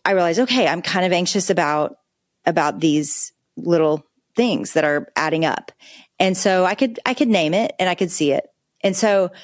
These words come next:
after I did that, I turned that over to the Lord. I was like, "Lord, you know, like, how we're gonna make it, and you know what's gonna happen in the future. And I just, I just leave it with you. I trust you with it. And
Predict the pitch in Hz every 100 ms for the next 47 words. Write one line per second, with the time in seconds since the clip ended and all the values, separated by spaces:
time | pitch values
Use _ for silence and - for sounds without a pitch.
0 | - _ - 240 247 269 196 185 185 180
1 | - 196 196 190 190 190 165 165 - 170
2 | 185 160 175 180 165 165 208 269 - _
3 | 170 160 - 170 165 160 160 156 156 _
4 | _ _ _ _ - 170 185 254 277 -
5 | 165 165 165 165 190 202 _ _ _ _
6 | 180 180 180 170 165 180 175 170 185 202
7 | 170 156 147 - 160 165 160 175 165 180
8 | 190 147 170 160 - - 160 - 160 160
9 | 165 202 - _ _ - - _ _ -
10 | 180 165 160 156